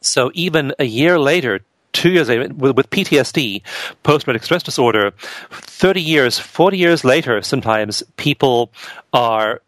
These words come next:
having flashbacks, they're having nightmares, they're remembering the bad events that happened decades ago, and it's taking a huge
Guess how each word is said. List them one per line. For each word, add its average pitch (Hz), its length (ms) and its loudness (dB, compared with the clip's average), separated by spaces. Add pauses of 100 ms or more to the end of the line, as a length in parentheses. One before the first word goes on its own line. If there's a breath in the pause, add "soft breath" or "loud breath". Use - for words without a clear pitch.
having 113 300 -2
flashbacks, 147 720 0
they're 123 120 -4
having 101 220 -4
nightmares, 120 640 -2 (400 loud breath)
they're 113 400 0 (160)
remembering 143 880 -2
the 113 120 -8
bad 127 220 2
events 117 480 -2 (200)
that 135 160 -2
happened 113 420 -6
decades 165 640 -2
ago, 110 380 0 (500 loud breath)
and 147 100 2
it's - 160 -2
taking 139 380 -2
a 113 60 0
huge 147 960 -2